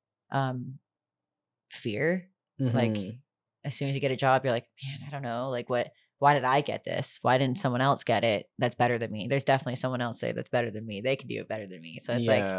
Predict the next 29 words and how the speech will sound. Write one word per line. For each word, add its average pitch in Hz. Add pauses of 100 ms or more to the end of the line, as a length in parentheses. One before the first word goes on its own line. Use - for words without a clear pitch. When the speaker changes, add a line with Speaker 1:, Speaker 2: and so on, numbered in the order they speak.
Speaker 1:
constantly 147
having 127
that 123 (320)
in -
the 139
back 127
of -
your 127
head. 131
Like, 127
that's 120
what 123
I'm 120
trying 123
to, 143
like, - (540)
diminish 120
and 135
fight, -
'cause - (520)
Speaker 2:
Do 104
you 104
think 104
that's 92
ever 90
gonna 87
go 87
away? 90
'Cause 87